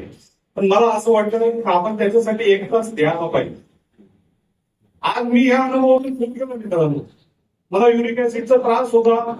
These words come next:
माझ्या लेफ्ट साईडचा, माझ्या पायाचा जे, अ, घुटणा होता तो चालायलाही मला त्रास व्हायचा, अशी परिस्थिती, म्हणजे चालणं कठीण होतं. एकदा तर मी हाँगकाँगला फिरायला गेलो आणि तिथे चालायला मला एक काठी घ्यायला लागली हातात,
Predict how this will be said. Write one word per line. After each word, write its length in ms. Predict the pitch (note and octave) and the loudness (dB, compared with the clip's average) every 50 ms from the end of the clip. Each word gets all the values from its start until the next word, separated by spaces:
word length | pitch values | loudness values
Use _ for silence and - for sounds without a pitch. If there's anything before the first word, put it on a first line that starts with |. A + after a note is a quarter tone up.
| - - - _ _ - | -14 -20 -20 _ _ -4
माझ्या 220 | - - G3+ B3 | -2 0 2 2
लेफ्ट 240 | A#3 A#3 B3 C#4 C4 | 2 2 2 0 0
साईडचा, 460 | - - C4 C4 C4 B3 B3 C4 B3+ | 0 2 2 2 0 0 0 2 2
माझ्या 240 | A#3+ A#3 A#3+ A#3+ B3 | 2 2 2 0 0
पायाचा 440 | A#3 A3+ G#3 G#3+ A#3 A#3 A#3 B3+ A#3+ | 0 0 0 0 0 0 0 0 0
जे, 160 | A#3+ A#3 A#3+ | 2 2 0
अ, 720 | A#3+ A#3 A#3 A#3 A#3 A3+ - G3+ F3 E3+ F3 F3 E3+ E3+ | 2 0 0 -2 -2 -6 -6 -6 -2 -2 0 0 -2 -2
घुटणा 480 | E3+ D#3+ D#3 D3 D#3 F3 - - A#3+ B3 | -4 -6 -8 -8 -8 -6 -4 0 0 2
होता 320 | A#3+ A3+ A3 G#3+ G3 F#3 F#3 F#3+ G3+ - - - _ _ _ _ - | 2 2 0 -2 -4 -4 -4 -6 -8 -10 -14 -20 _ _ _ _ 0
तो 160 | B3+ A#3+ A#3 B3 | 0 0 0 -2
चालायलाही 580 | B3 - A3 A3 A3+ C#4 C#4+ D4 D4 D4+ D4 D#4 | -4 -2 -2 0 0 0 0 2 2 2 0 0
मला 260 | D#4 D4 C4 B3 A#3 | 0 0 0 0 0
त्रास 300 | - F3+ F#3 F#3 F#3 F#3 | 0 0 -2 -2 -2 -2
व्हायचा, 380 | F3 D#3 C#3 - - - - - - | 0 0 -2 -2 -4 -8 -10 -8 -6
अशी 220 | - G#3+ A3 C4 C#4+ | -4 -2 0 2 2
परिस्थिती, 320 | C#4 B3+ A#3+ B3 A#3+ B3 | 2 0 0 -2 -2 0
म्हणजे 200 | A3+ A#3 B3 B3+ A#3+ | 0 2 2 2 0
चालणं 500 | - - A3 G3+ G#3+ A3 A#3 C4+ C4+ D4 | 0 -2 -4 -2 -2 -4 -2 0 0 2
कठीण 260 | C#4+ C4+ C4+ C#4+ C#4+ | 2 0 0 0 0
होतं. 260 | B3+ G#3 G3 E3+ D#3 - - - - - _ _ _ _ _ _ - | 0 0 0 -2 -4 -4 -6 -12 -18 -20 _ _ _ _ _ _ -2
एकदा 260 | G3+ A3+ A#3 C4 C#4 | 0 0 2 2 2
तर 140 | C4+ C#4 C#4+ | 2 2 2
मी 80 | C4+ | 2
हाँगकाँगला 560 | C#4 - G3 G3 G3+ A3+ B3+ B3+ B3+ C4+ C#4 C#4+ C#4+ | 2 2 2 2 2 2 2 2 2 4 2 2 4
फिरायला 380 | A#3 A3+ A3+ A#3 C4 C4+ C4+ | 4 2 4 4 2 0 -2
गेलो 280 | C4+ - B3 A3 G3+ F#3+ F#3+ G3 - A#3 - - - - - _ _ _ _ - | 0 0 2 2 4 2 2 0 -4 -8 -12 -14 -18 -20 -20 _ _ _ _ -8
आणि 280 | - - - B3+ A#3 A#3 | -4 -2 0 0 2 2
तिथे 180 | B3 C#4+ D4 C#4+ | 4 4 4 4
चालायला 500 | C#4 A#3+ G#3+ A#3 A#3+ C#4 C#4+ D4 C#4+ D4 | 4 2 2 2 2 2 2 2 2 2
मला 440 | C#4 C4+ C4+ C#4 C#4 - B3 A#3+ - - - B3 | 2 2 0 0 0 0 -2 -4 -6 -8 -6 -4
एक 180 | B3 - - B3 - - | -4 -4 -4 -4 -4 -2
काठी 320 | - F#3+ G3 - - D#4+ | 0 0 0 0 0 2
घ्यायला 220 | D#4+ C4 A3+ F3+ D#3+ | 2 2 2 2 0
लागली 220 | D#3+ D3 C#3+ C3 - - A#2+ - - | 0 -2 -2 -2 -4 -8 -10 -8 -8
हातात, 380 | D#3+ E3 E3+ F#3+ - - - | -4 -2 0 -2 -2 -2 -6